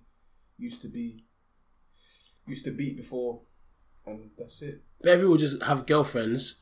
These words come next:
Speaker 2: get them pregnant,
Speaker 1: Yeah.
Speaker 2: and then they're not even married, and they, they
Speaker 1: Yeah.
Speaker 2: might, they might plan on it, and it just never happens. Even that then, is that even a nuclear family? 'Cause they, they might still be together, but they decide there's no point of us getting married. It's expensive. It's,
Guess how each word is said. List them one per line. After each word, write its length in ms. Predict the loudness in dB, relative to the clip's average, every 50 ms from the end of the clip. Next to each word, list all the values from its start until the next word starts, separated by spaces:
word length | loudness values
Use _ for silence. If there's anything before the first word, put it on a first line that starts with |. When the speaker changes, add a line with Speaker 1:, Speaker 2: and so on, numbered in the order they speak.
| _ -20 -20 -20 _ _ _ _ 0
Speaker 2:
get 140 | 0 2
them 100 | 2 0
pregnant, 540 | 2 2 2 2 2 0 -2 -2 -4 -2 4
Speaker 1:
Yeah. 280 | 8 8 8 8 6 2 -6 -16 _ _
Speaker 2:
and 140 | 2 4 6
then 340 | 6 6 4 4 2 0 -2
they're 120 | 0 2
not 120 | 4 4 4
even 180 | 4 4 4
married, 280 | 4 4 4 2 2 2
and 140 | -2 -2 -4
they, 80 | -4 -2
they 180 | 0 6 8
Speaker 1:
Yeah. 140 | 8 8 8
Speaker 2:
might, 200 | 6 2 -4 0 4
they 80 | 6
might 180 | 6 6 6 4
plan 200 | 4 6 8 8
on 100 | 8 8
it, 100 | 6 4
and 100 | 2 -2
it 20 | -2
just 120 | -2 0 0
never 140 | 0 2
happens. 520 | 0 0 0 -2 -6 -10 -10 -12 -12 -14 _ _ _ _ _ _ _ _ _ _ _ _ _ _ _ _ _
Even 240 | 2 4 6 8 8
that 180 | 8 6 4 0
then, 160 | -2 -2 -2
is 80 | -2 -2
that 140 | -4 -4 -2
even 200 | 0 2 2 4
a 60 | 4 4
nuclear 280 | 4 4 2 0 -4
family? 280 | -2 0 2 2 2 0
'Cause 140 | -2 -2 -2
they, 180 | -2 -2 -4 -6 -12 -16 -16 -4
they 100 | 0 6
might 200 | 8 8 8 8
still 160 | 6 4 4 4
be 100 | 4 2
together, 400 | 4 4 6 6 6 4 2 0
but 220 | -2 -2 -4 -4
they 80 | -4 -6
decide 280 | -6 -4 -2 -2 -2 -2
there's 200 | -2 -2 0 2
no 120 | 2 2
point 160 | 2 0 -2 -2
of 60 | -2
us 100 | -2 -4
getting 200 | -4 -6 -4 -2
married. 300 | -2 -2 -2 -2 -4 -6
It's 120 | -8 -12 -10
expensive. 520 | -10 -6 -4 -4 -4 -4 -4 -8 -10 -12 -14
It's, 220 | -14 -16 -16 -16